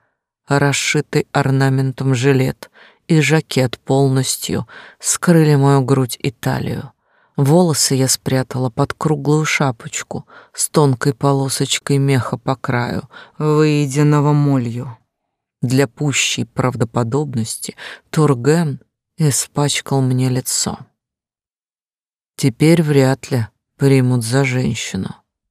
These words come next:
Скорее, за мальчишку посыльного или просто — за оборванца. Ты тоже переоденься,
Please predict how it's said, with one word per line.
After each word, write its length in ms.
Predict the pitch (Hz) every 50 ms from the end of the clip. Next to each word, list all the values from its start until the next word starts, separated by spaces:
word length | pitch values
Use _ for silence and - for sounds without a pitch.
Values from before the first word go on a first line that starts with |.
| _ _ _ _ _ _
Скорее, 600 | - - - - - 180 180 180 185 185 180 175
за 140 | 156 151 180
мальчишку 720 | 175 180 180 180 170 - - - 180 160 - - - 175
посыльного 920 | 156 - 180 170 - - - - 175 139 123 127 123 - 139 143 - - - _ _ _ _ _ _ _ _ _
или 220 | - 220 214 196 190
просто — 680 | - - - - 147 - - - - - - - 120 - _ _ _
за 280 | - 135 120 113 135 135
оборванца. 840 | 131 127 135 131 131 117 123 143 - - - - - - - - - _ _ _ _ _ _ _ _ _ _ _ _ _ _ _ _ _ _
Ты 140 | - 151 151
тоже 320 | - - 156 135 120 123
переоденься, 880 | 110 - 147 147 143 143 139 120 - - - - 135 - - - - -